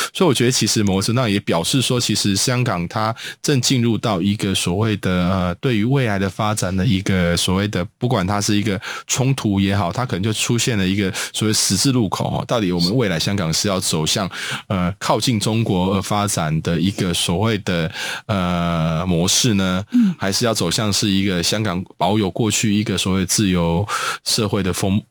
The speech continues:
Speaker 1: 呃，一个所谓的气氛的一个发展面向哦。
Speaker 2: 嗯。
Speaker 1: 所以香港刚好出现这样的两个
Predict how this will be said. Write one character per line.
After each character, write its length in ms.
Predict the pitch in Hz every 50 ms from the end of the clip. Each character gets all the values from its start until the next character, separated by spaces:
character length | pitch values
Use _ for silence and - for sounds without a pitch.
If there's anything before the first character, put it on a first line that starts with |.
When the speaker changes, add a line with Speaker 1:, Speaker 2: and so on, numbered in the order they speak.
| - - - - -
Speaker 1:
呃， 240 | - 107 95 92 92
一 120 | 95 101 104
个 200 | 113 95 92 92
所 200 | - - 95 92
谓 100 | 98 101
的 280 | 98 92 90 92 107 -
气 260 | - - - 127 104
氛 200 | - 120 107 92
的 140 | 90 90 90
一 80 | 92
个 300 | 101 98 87 85 85 85 82
发 240 | - - 107 98
展 180 | 98 - 92 85
面 280 | 92 101 101 95 85 78
向 260 | - - 98 82 82 82
哦。 140 | 85 80 - -
Speaker 2:
嗯。 180 | - 247 220 175 -
Speaker 1:
所 100 | - 139
以 40 | 120
香 140 | - 160
港 100 | 143 104
刚 100 | 107 131
好 80 | 117 98
出 140 | - - 101
现 140 | 98 98 90
这 100 | - 104
样 120 | 90 87
的 120 | 90 90
两 400 | 87 110 127 - 202 117 92 82
个 240 | 82 87 87 85 82